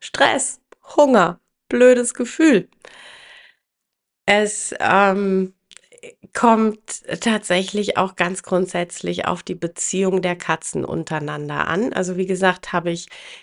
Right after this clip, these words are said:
einen Häppchenfresser und eine Fräse,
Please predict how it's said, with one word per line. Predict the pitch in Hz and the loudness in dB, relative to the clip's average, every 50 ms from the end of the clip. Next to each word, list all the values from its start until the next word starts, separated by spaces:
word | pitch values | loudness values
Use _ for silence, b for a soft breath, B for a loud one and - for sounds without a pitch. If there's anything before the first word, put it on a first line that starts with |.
| B - | B -2
einen | 175 170 185 | 0 0 0
Häppchenfresser | 180 175 196 190 185 - - - 220 233 226 - - - 208 226 226 - 247 247 247 233 - - - | 2 0 -2 -2 -2 -6 -6 -4 -4 -4 -6 -6 -2 -2 -2 -2 0 -2 -2 0 0 -2 -4 -4 -2
und | - 185 190 202 196 185 | 0 0 2 2 0 0
eine | 180 180 170 | -2 -2 -4
Fräse, | - - - 151 143 151 160 170 175 185 220 262 320 | -4 -6 -4 -2 0 0 0 0 0 0 0 0 0